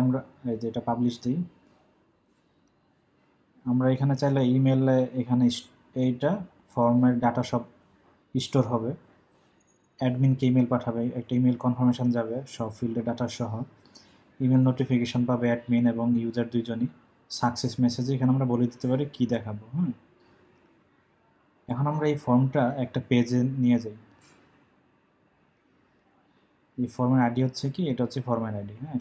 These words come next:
shortcut, এটাকে বলে shortcut। তো আমরা এটা এই যে একটা page create করব, অ্যাড নিও, অ্যাড নিয়ে আমরা নাম দিলাম হচ্ছে contract, হুম। এই যে view এবং এইচটিএমএল দুই মোডে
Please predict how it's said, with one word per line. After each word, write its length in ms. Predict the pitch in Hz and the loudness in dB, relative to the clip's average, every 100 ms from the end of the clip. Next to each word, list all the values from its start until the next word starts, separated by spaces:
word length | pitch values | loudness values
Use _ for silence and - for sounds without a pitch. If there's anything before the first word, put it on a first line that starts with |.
| - | -6
shortcut, 400 | 113 - - 101 - | -6 -6 -10 -12 -12
এটাকে 200 | 107 117 120 | -10 -6 -6
বলে 120 | 127 - | -6 -6
shortcut। 340 | 110 - 101 - _ _ _ _ _ | -10 -10 -16 -18 _ _ _ _ _
তো 40 | 123 | 0
আমরা 160 | 143 156 117 | 2 2 2
এটা 180 | 113 127 127 123 - 127 | 0 0 0 -2 -4 -2
এই 80 | 113 | -2
যে 80 | 110 110 | -2 -6
একটা 160 | 107 - - | -6 -12 -2
page 180 | 117 117 - | -2 -2 -2
create 200 | 120 117 | -2 -2
করব, 160 | 107 107 165 - _ | -4 -4 -6 -10 _
অ্যাড 180 | 107 110 117 | -8 -6 -4
নিও, 180 | 113 120 175 - _ _ _ - - _ _ - | -2 -2 -4 -10 _ _ _ -20 -20 _ _ -10
অ্যাড 160 | 113 117 | -8 -2
নিয়ে 120 | 123 120 | 2 2
আমরা 140 | 117 120 | 2 0
নাম 80 | 120 120 | 0 0
দিলাম 200 | 117 117 | -2 -4
হচ্ছে 180 | 120 - 135 | -6 -8 -2
contract, 440 | 131 123 - 95 - - | 2 2 0 -14 -14 -8
হুম। 180 | 165 - - _ _ _ _ _ _ _ _ _ _ _ _ _ _ _ _ _ _ _ _ _ _ _ | -8 -8 -14 _ _ _ _ _ _ _ _ _ _ _ _ _ _ _ _ _ _ _ _ _ _ _
এই 120 | 110 104 | -8 -6
যে 60 | 107 107 | -8 -2
view 200 | 123 123 131 143 - - 127 | 2 2 2 -2 -10 -10 -4
এবং 160 | 120 127 123 - - | 0 0 0 -10 -4
এইচটিএমএল 360 | 120 - 127 113 117 | -4 -2 0 0 2
দুই 80 | 123 | 2
মোডে 180 | 117 | 2